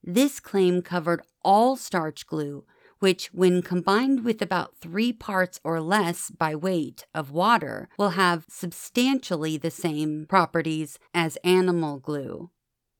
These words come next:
Perkins's specification instructed glue makers to choose a starch ingredient with such qualities that it would yield a product as good as animal glue for wood veneering when combined with three parts of water and with alkali.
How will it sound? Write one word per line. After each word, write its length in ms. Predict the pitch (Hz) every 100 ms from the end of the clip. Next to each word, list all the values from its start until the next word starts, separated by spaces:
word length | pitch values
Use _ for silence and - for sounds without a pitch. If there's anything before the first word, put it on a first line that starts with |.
| _ _ _ _ _
Perkins's 720 | 285 277 220 196 185 185 175
specification 1120 | - - 220 208 208 202 180 202 202 196 180
instructed 680 | 170 185 - 247 247 220 220
glue 200 | 214 220
makers 500 | 214 180 180 175 165
to 140 | -
choose 420 | 185 - 196 185 -
a 100 | 170
starch 680 | - - 226 233 277 - -
ingredient 760 | 175 165 160 151 156 151 - _
with 260 | 180 214 214
such 320 | - 190 -
qualities 720 | - 226 226 226 175 170 165
that 220 | - 175 170
it 80 |
would 180 | 160 170
yield 280 | 170 185 175
a 40 |
product 480 | 170 185 175 170 165
as 220 | - 170
good 260 | - 214 285
as 160 | 269 160
animal 460 | 165 165 160 156
glue 420 | 151 160 156 151 -
for 140 | 208
wood 200 | 165 170
veneering 680 | 143 165 185 185 160 156 160
when 180 | 180 170
combined 720 | 160 180 165 254 226 170 165 -
with 220 | 170 -
three 260 | 185 240 294
parts 480 | - 202 175 175 -
of 180 | 170 151
water 560 | 151 196 180 156 147 151
and 320 | 165 151 151
with 180 | 147 160 -
alkali. 840 | 208 208 202 160 147 143 120 -